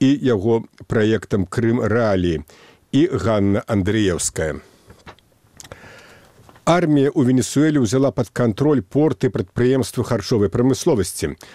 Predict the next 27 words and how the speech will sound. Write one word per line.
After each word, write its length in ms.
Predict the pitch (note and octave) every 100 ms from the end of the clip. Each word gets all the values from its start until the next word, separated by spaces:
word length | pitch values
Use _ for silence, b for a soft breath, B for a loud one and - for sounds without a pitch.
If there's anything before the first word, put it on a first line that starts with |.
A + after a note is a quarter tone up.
| B B -
Венесуэла 560 | C3 D#3 - E3+ D3+
перажывае 560 | B2+ C#3 B2 C3 C#3 C3+ F#2
глыбокі 500 | G#2 B2 D3 - C3+
эканамічны 640 | B2+ B2+ C3 A2+ C3 A#2
крызіс 480 | - C#3+ A#2+ A2 -
у 80 | A2+
сувязі 400 | - C3+ A#2+ A2
з 60 | -
падзеннем 560 | B2+ G#2 G2 B2 A#2+ G2+
цэнаў 400 | - C3 A#2+ A2 G#2+
на 80 |
нафту, 460 | A2 D#3+ - E3+ C#3 B B B _
і 100 | A#2+
ў 140 | - C#3+
краіне 540 | - C#3 C#3+ C3+ C3
назіраецца 640 | A#2 A#2+ B2+ B2 A#2 - A2
востры 480 | A2 C3 - A#2
дэфіцыт 560 | A2 G2+ G2+ F#2+ C3+ A2
прадметаў 720 | A#2+ G#2+ G2+ A2+ G#2 G#2+ A#2 _
першай 480 | G#2+ F#2+ - G#2 G2+ A2+
неабходнасці. 960 | A2 G2+ - D#3 F2+ E2+ - - C2 - B B B B -
У 80 | -
канцы 260 | D3 C3+ F3+
мінулага 400 | F3 D#3+ D3 C3
тыдня 340 | B2+ D3+ C#3+ C3+
дзясяткі 480 | A#2 D3 C#3+ - C3
тысячаў 320 | A2 -